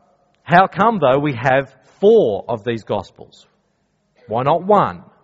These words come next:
Why are they all a little bit different to each other? Well, the fourfold Gospel. The first thing to say is the Gospels themselves recognise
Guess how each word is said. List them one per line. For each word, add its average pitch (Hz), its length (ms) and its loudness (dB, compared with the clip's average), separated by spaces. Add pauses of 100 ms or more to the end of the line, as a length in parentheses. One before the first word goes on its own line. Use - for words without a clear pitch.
(720)
Why 151 260 2
are 196 100 4
they 196 60 2
all 151 240 0
a 156 80 -2
little 139 160 -4
bit 143 200 -8
different 190 360 -6
to 123 80 -8
each 104 160 -10
other? 82 180 -14 (2000)
Well, 156 380 2
the 156 60 -8
fourfold 160 520 0
Gospel. 151 440 -4
The 107 120 -10
first 180 280 -4
thing 156 160 -2
to 117 40 -10
say 143 320 0
is 131 120 -10
the 139 140 -14
Gospels 180 480 -2
themselves 139 460 -4
recognise 131 920 -2